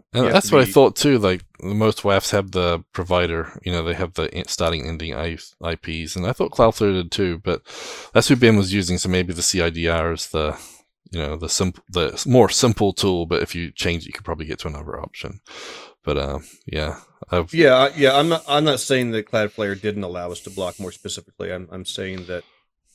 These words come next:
Speaker 2: we were just kind of lazily like, "All right, we're blocking everybody in that entire, you know, range."
Speaker 1: Yeah. Well,
Speaker 2: Which
Speaker 1: in all fairness, that's why David Ballinger doesn't get our emails, because, uh, the, the service we use just decided that he's in a, in an unsafe place, or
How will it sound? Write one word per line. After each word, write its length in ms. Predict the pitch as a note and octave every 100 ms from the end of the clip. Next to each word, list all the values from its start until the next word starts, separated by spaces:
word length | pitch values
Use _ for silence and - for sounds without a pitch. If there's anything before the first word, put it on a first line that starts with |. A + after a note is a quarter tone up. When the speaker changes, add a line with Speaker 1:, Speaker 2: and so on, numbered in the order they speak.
| _ - - -
Speaker 2:
we 160 | G#2 F#2
were 140 | F#2
just 160 | G2 -
kind 140 | G2+
of 120 | F2
lazily 440 | F#2 F#2 F#2 F#2 F#2
like, 240 | F2+ F2+
"All 100 | -
right, 240 | G3 F3 F3
we're 80 | D3
blocking 340 | C3+ C3 A#2
everybody 260 | A#2 A2 G#2+
in 80 |
that 100 | G2
entire, 300 | G2+ - F#2+
you 220 | F2 F2 F2+
know, 100 | E2 - -
range." 160 | F2+ D#2+
Speaker 1:
Yeah. 160 | D#2+ E2 - - - -
Well, 240 | G#2+ G#2
Speaker 2:
Which 80 | F2+
Speaker 1:
in 60 | A#2+
all 100 | B2
fairness, 380 | - A#2+ F#2+ -
that's 180 | G2+
why 100 | G#2
David 300 | F2+ G2 F2+
Ballinger 320 | E2+ F2 F2+ E2+
doesn't 240 | E2+ E2+
get 120 | E2
our 100 | E2
emails, 440 | - F2 D2+ D2+ -
because, 360 | F2+ D#2+ D#2
uh, 200 | D2+ C#2+ - - -
the, 160 | G2+ -
the 100 | F#2+
service 400 | - G#2+ F#2+ -
we 80 | F2+
use 280 | F#2 F#2
just 200 | - F2+
decided 420 | E2+ - E2+ E2 D#2
that 180 | C#2+
he's 180 | - D#2
in 80 | D#2
a, 200 | D#2 D#2+ -
in 100 | E2+
an 200 | D2+ D2 -
unsafe 440 | E2+ E2 D#2+ D#2+ -
place, 320 | E2 D#2+ -
or 180 | C#2